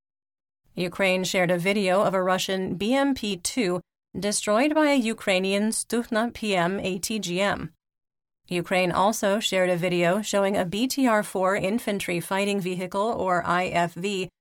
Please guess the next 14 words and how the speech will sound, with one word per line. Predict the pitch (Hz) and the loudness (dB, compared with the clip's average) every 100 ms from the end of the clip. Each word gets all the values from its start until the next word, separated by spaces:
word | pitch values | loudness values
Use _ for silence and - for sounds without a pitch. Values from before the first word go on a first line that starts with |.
| _ | _
firing | - 208 269 330 | -4 0 0 2
on | 302 262 | 4 4
a | 233 | 4
Russian | 185 180 196 | 2 0 -2
armored | 185 185 185 175 | 0 0 0 0
vehicle | 185 208 208 190 190 | 0 -2 0 -2 -2
and | - 180 175 | -2 -4 -4
troop | - 254 | -4 -4
position | 254 202 180 190 196 | -4 -4 -4 -2 -4
at | 190 196 - | -2 -4 -6
close | - 208 254 - | -6 -4 -4 -2
range | 302 208 220 - - _ | 0 0 -2 -4 -8 _
with | 170 185 - - | -4 -4 -6 -6
impunity. | 208 214 - 262 185 - | -4 -4 -2 0 0 -4